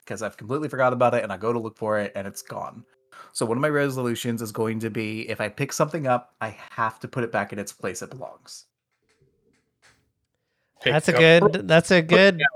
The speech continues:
Speaker 2: Brooks.
Speaker 3: basically, like, you know, getting more organized.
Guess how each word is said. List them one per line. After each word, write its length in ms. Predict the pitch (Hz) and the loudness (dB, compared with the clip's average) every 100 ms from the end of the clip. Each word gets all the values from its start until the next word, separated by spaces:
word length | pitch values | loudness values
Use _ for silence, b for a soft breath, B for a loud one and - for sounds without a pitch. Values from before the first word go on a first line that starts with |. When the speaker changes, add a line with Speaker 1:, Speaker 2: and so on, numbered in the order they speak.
| - | -4
Speaker 2:
Brooks. 360 | - - _ - | -8 -8 _ 2
Speaker 3:
basically, 560 | 165 170 170 160 160 156 | 6 6 4 4 6 8
like, 500 | 143 139 135 - - _ _ | 8 6 4 -6 -20 _ _
you 140 | 170 | -4
know, 160 | 156 139 | 0 0
getting 300 | 147 156 151 | 2 4 4
more 200 | 147 147 | 6 6
organized. 680 | 143 156 165 165 190 - | 8 6 4 4 4 -2